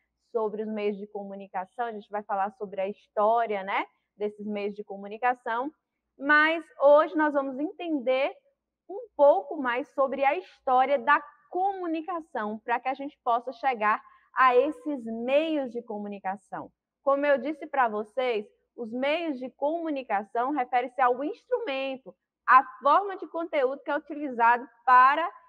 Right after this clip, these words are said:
esse processo aí de comunicação. Então, seria o quê? Os dispositivos que são criados pra possibilitar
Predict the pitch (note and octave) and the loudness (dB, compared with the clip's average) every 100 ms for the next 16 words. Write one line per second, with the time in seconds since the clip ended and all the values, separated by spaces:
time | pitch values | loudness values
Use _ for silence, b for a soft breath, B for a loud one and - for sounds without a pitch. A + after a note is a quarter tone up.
0 | _ B3 B3 B3 C#4 C#4 - A#3+ C4 - | _ -6 -6 -6 -2 -2 -2 -2 -2 -4
1 | C4 A#3+ B3 D4+ _ _ - G#3 B3 C#4 | -4 -4 -6 -8 _ _ -16 -10 -8 -8
2 | D#4+ _ _ - D4 D#4 D#4 D4+ D#4 E4 | -10 _ _ -2 -2 0 -2 -2 -2 -4
3 | F4 - F#3 B3+ D4 D#4+ - D#4 E4 F4+ | -4 -6 -6 -6 -4 -6 -2 -2 -2 -8
4 | G#3 A3+ A3+ D4+ - E4 G4 F#4 - E4+ | -6 -6 -6 -6 4 4 4 -4 -6 -6
5 | A4+ G#4+ E4+ - D4+ D4+ D4+ B3+ C4 C#4+ | -6 -8 -8 -4 -2 -2 0 4 4 0
6 | - D4 C#4+ C#4 D#4 C#4 D4+ D#4 D#4 A#3+ | -4 -4 0 0 0 -6 -6 -6 2 4
7 | B3+ | 4